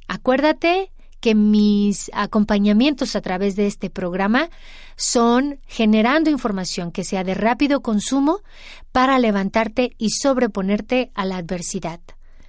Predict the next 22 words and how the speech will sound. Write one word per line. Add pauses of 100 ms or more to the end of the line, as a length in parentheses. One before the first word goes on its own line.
(460)
¿Cómo
superar
entonces
la
depresión (420)
de
manera (840)
lo
más
próxima
a
lo
natural (800)
y
evitando
dentro
de
lo
posible (600)
y
lo
consciente